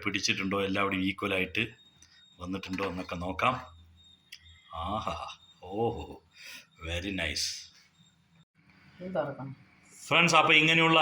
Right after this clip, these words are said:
Speaker 1: അട നിങ്ങളും ഒന്ന് ഉണ്ടാക്കി നോക്കുക, എന്നിട്ട് നമ്മുടെ കമന്റ് ബോക്സിൽ വന്ന് വിവരം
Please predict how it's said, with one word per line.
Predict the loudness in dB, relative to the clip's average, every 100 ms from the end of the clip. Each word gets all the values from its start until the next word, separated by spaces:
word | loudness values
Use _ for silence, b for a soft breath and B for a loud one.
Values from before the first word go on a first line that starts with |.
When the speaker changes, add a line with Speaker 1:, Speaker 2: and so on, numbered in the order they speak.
| 8
Speaker 1:
അട | 8 6 6 4
നിങ്ങളും | 4 4 4 4
ഒന്ന് | 4 4
ഉണ്ടാക്കി | 6 4 6
നോക്കുക, | 4 4 4 4 4 2
എന്നിട്ട് | 2 2 2
നമ്മുടെ | 2 2 4
കമന്റ് | 4 4 2
ബോക്സിൽ | 2 2 2 4
വന്ന് | 4 4
വിവരം | 4 4 2